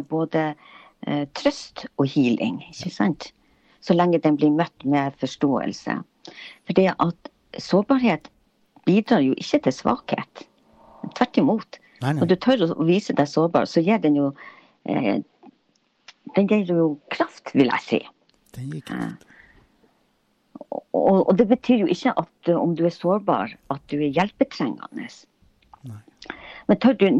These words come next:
Speaker 1: å vise sårbarheten din til et annet menneske, så er du jo også med og bidrar til et fellesskap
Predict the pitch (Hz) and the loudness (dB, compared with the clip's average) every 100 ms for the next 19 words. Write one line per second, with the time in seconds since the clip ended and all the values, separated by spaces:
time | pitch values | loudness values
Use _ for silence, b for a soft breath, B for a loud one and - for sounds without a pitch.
0 | 165 - - - 175 180 226 277 - 160 | 0 -10 -2 2 4 2 2 -2 0 0
1 | 151 175 175 - 135 160 151 147 - - | 2 2 0 0 0 2 2 0 -2 -2
2 | 151 - 139 147 135 - - 175 - - | -2 0 0 0 -2 -4 -2 -4 0 0
3 | 208 170 214 - 233 160 170 127 120 151 | 0 0 -2 0 0 2 2 0 0 -2
4 | 175 151 123 - B B B B B - | 0 -2 -2 -6 B B B B B -2
5 | 240 - - - 175 269 - - - - | 0 0 -4 0 2 0 -2 -4 -4 -10
6 | - | -20